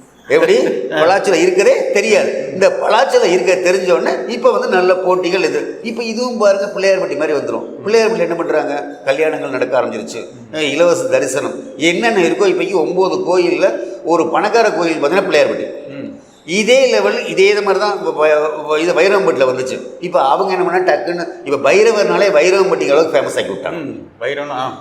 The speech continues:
Speaker 1: ஆ, பைரவர்னாலே வைரவம்பட்டி
Speaker 2: வைரவம்.
Speaker 1: தான்ற அளவுக்கு
Speaker 2: ஆமா.
Speaker 1: கொண்டாந்து இப்ப அவங்களே
Speaker 2: இல்லைண்ணே, அதாவது வந்து கிட்டத்தட்ட வந்து நம்ம, நீங்க ஒரு முறையில உங்களுடைய முதல் நேர்காணல்ல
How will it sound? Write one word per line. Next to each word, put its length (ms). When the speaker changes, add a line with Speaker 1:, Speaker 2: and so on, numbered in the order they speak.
Speaker 1:
ஆ, 280
பைரவர்னாலே 720
வைரவம்பட்டி 560
Speaker 2:
வைரவம். 160
Speaker 1:
தான்ற 140
அளவுக்கு 320
Speaker 2:
ஆமா. 220
Speaker 1:
கொண்டாந்து 220
இப்ப 300
அவங்களே 160
Speaker 2:
இல்லைண்ணே, 280
அதாவது 300
வந்து 640
கிட்டத்தட்ட 400
வந்து 320
நம்ம, 440
நீங்க 360
ஒரு 180
முறையில 500
உங்களுடைய 400
முதல் 260
நேர்காணல்ல 540